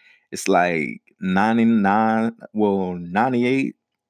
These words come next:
you know, something like that in the price range, but you can check it out. But search D J Flipmo Beats. That's spelled D J F L I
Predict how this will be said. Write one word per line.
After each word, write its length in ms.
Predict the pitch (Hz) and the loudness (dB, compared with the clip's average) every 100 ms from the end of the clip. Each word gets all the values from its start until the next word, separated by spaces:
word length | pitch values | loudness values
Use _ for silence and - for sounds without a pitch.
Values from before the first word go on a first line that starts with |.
| _ _ _ _ _ - | _ _ _ _ _ -6
you 60 | |
know, 40 | 123 | -4
something 400 | - 139 135 127 | 0 0 2 2
like 220 | 123 113 | 0 2
that 180 | 127 120 | 2 4
in 120 | 113 | 2
the 40 | |
price 340 | 110 123 123 - | 2 2 0 0
range, 300 | 123 120 110 | 0 0 -2
but 180 | 104 - | -4 -4
you 80 | |
can 120 | 120 104 | -4 0
check 200 | 117 113 | 0 2
it 120 | 113 | 2
out. 180 | 110 110 | 2 2
But 160 | 98 | 0
search 420 | - - 110 - - | 0 2 2 2 -2
D 280 | 107 139 | 6 6
J 300 | 151 127 117 | 6 4 4
Flipmo 580 | 113 - 113 110 107 104 | 4 2 0 2 0 0
Beats. 240 | 92 82 - | -2 -4 -6
That's 160 | 90 | -8
spelled 340 | - 95 87 85 | -2 0 0 4
D 380 | 113 135 151 - - - _ | 4 6 2 -2 -20 -20 _
J 260 | - 113 113 107 | 0 2 2 0
F 260 | 120 - - | -2 -4 -6
L 240 | 113 123 - | -2 -2 2
I 400 | 98 107 120 | 4 4 2